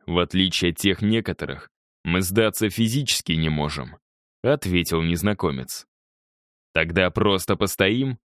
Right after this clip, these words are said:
в ответ хмыкнул великий князь Казанский. «И этого делать мы не станем. Я последний раз прошу вас сдаться. Если ваш ответ «нет»,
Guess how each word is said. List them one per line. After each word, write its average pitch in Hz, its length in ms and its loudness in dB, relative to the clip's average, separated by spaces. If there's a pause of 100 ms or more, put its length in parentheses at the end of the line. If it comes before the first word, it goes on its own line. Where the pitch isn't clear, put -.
(320)
в 113 120 2
ответ 165 320 0
хмыкнул 147 520 2
великий 104 440 0
князь 87 320 0
Казанский. 73 800 -4 (800)
«И 87 80 4
этого 95 380 4
делать 80 380 0
мы 80 140 2
не 80 100 0
станем. 69 560 -4 (400)
Я 85 200 4
последний 92 540 2
раз 104 300 2
прошу 80 360 -2
вас 78 160 -2
сдаться. 73 640 -6 (460)
Если 82 460 0
ваш 80 240 0
ответ 82 380 0
«нет», 92 500 0